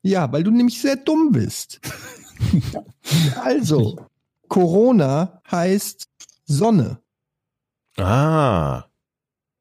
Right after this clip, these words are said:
Speaker 3: Okay.
Speaker 1: Auf einer Sprache.
Speaker 3: Mhm. Ja.
Speaker 1: Und das Virus sieht aus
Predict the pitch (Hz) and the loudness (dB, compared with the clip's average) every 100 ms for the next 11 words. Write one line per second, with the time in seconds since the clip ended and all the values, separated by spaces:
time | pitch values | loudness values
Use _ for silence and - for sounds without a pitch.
0 | _ _ _ _ _ _ _ _ - 76 | _ _ _ _ _ _ _ _ -12 -8
1 | - 117 160 - 143 131 - 120 120 117 | -2 0 0 0 2 0 -2 -6 -6 -6
2 | - - 90 101 135 202 _ _ _ _ | -14 -8 -6 0 -2 -2 _ _ _ _
3 | _ _ _ _ _ _ _ _ _ _ | _ _ _ _ _ _ _ _ _ _
4 | 80 107 143 _ _ _ _ _ 160 156 | -6 -6 -8 _ _ _ _ _ 2 4
5 | 160 - - _ _ _ 151 147 165 269 | 2 -2 -12 _ _ _ -4 0 2 2
6 | - 151 185 - 160 - 190 202 170 226 | 2 -2 -2 -4 -4 -4 -2 0 0 -2
7 | - - | -6 -12